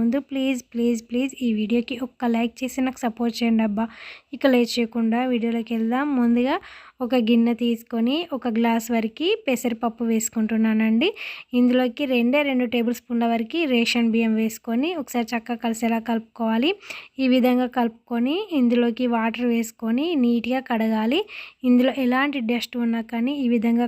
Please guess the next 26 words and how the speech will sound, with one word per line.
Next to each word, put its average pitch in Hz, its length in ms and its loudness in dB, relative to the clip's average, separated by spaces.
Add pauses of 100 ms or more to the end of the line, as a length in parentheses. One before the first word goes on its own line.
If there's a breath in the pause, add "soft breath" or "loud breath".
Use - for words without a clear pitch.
కడిగారంటే 226 760 0 (240)
క్లీన్ 233 260 2
అయిపోతుంది. 226 560 0 (120)
ఈ 254 60 0
విధంగా 240 360 2
నీట్గా 233 400 0
కడిగి 240 300 -2 (100)
ఇందులో 240 360 0
ఉన్న 233 220 2
ఎక్స్ట్రా 240 320 -4
వాటర్ 226 220 -2
తీసేసి 226 500 -2 (600 loud breath)
ఇందులో 262 400 4
మళ్ళీ 262 320 2
శుభ్రమైన 233 480 0
వాటర్ 226 360 -2
వేసి 226 380 0
మూత 233 380 0
పెట్టి 233 380 -4 (1000 loud breath)
రెండు 254 340 4
లేదా 247 340 2
మూడు 247 280 2
గంటల 233 360 0 (160)
పాటు 240 280 -4
నానబెడితే 233 640 -2
సరిపోతుందండి. 226 960 0